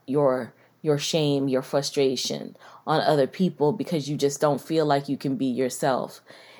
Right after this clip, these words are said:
And I just, like I said, it, it's a really great story because it's, it's so raw. It really is. And being able to lay yourself raw is, is very hard. So I wanted to kinda talk about that because,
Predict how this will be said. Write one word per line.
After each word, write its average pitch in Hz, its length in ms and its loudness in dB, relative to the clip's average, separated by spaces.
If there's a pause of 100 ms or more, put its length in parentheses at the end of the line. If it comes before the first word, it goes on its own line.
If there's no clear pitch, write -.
(140)
And 156 400 2
I 165 120 6
just, 143 400 2
like 156 140 4
I 160 40 -10
said, 160 180 2
it, 151 180 2
it's 170 180 2
a 170 60 2
really 170 320 4
great 139 280 2
story 151 420 6
because 147 440 0 (420)
it's, 196 300 4 (120)
it's 196 160 4
so 190 360 8
raw. 147 520 6 (640)
It 180 120 6
really 160 460 6
is. 147 380 2 (320)
And 185 160 8
being 240 200 8
able 175 300 6
to 170 140 2
lay 156 240 6
yourself 151 580 4
raw 143 580 4 (120)
is, 151 300 2 (100)
is 160 160 2
very 135 240 4
hard. - 520 -2 (480)
So 175 440 10
I 160 80 10
wanted 202 320 4
to 170 60 0
kinda 175 220 4
talk 208 240 0
about 151 300 6
that 135 180 6
because, 170 300 2